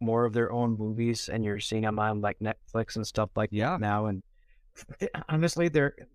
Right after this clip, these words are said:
Speaker 1: pretty good. They're a lot better than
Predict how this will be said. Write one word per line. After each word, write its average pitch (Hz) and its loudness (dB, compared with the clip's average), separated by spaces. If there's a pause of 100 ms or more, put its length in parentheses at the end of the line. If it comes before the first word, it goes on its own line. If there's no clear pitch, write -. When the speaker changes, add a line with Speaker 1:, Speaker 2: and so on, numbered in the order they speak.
(1040)
Speaker 1:
pretty 185 2
good. 131 2 (500)
They're 131 -2
a 143 0
lot 143 0
better 143 0
than 120 0